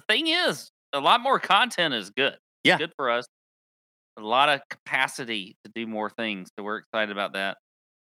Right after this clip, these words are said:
Speaker 1: Um,
Speaker 2: Yeah.
Speaker 1: and now I think we have to move on, because, like, we could go into this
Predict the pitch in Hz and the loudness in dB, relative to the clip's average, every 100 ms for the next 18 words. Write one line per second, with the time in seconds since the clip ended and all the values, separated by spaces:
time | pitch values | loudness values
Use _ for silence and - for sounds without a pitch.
0 | - 117 117 107 101 - _ _ _ _ | -2 2 4 2 -2 -12 _ _ _ _
1 | - 95 85 _ _ _ - - _ - | -10 -8 -8 _ _ _ -20 -20 _ -10
2 | 113 117 139 139 139 131 113 104 95 85 | -4 2 4 2 0 -6 -4 -4 -6 -8
3 | 87 85 80 78 - _ _ - - _ | -12 -12 -14 -20 -20 _ _ -20 -20 _
4 | _ _ _ - - 101 - - 104 107 | _ _ _ -16 -10 -10 -12 -4 -4 0
5 | 165 135 131 143 131 123 110 101 - | -2 -2 0 2 2 0 -4 -6 -8